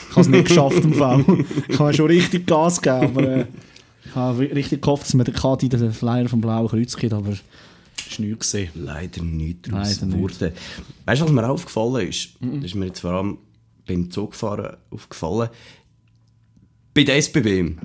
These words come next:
Speaker 2: kommst ja, kannst ja gratis fahren, wenn du den Marschbefehl hast.
Speaker 1: Ja, aber sie kontrolliert ihn gleich immer.
Speaker 2: Es gibt genau zwei Typen von Kontrolleuren. Typ eins, die, wo „I don't give a fuck“ drauf geben.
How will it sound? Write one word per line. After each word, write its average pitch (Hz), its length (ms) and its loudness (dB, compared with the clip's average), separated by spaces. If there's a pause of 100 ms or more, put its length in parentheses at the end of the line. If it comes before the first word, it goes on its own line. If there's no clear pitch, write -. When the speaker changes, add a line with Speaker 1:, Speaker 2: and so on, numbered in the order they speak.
(800)
Speaker 2:
kommst 101 200 -4
ja, 101 120 -2
kannst 95 200 -4
ja 92 60 -2
gratis 92 580 -4
fahren, 85 420 -2
wenn 85 100 -2
du - 60 -12
den 87 120 -4
Marschbefehl 85 720 -6
hast. - 200 -12
Speaker 1:
Ja, 98 180 -2
aber 104 160 -2
sie 117 60 -6
kontrolliert 113 560 -2
ihn 104 60 -8
gleich 110 280 -2
immer. 107 280 0
Speaker 2:
Es - 300 2
gibt 147 340 0 (280)
genau 127 680 4 (100)
zwei 135 400 2
Typen 135 340 -2
von 123 140 -2
Kontrolleuren. 95 760 0 (760)
Typ 135 220 4
eins, 127 600 0 (460)
die, 147 160 6
wo 127 300 2 (260)
„I 120 140 4
don't 131 240 2
give 127 220 0
a - 40 0
fuck“ - 380 -2 (200)
drauf 175 240 -4
geben. 165 280 0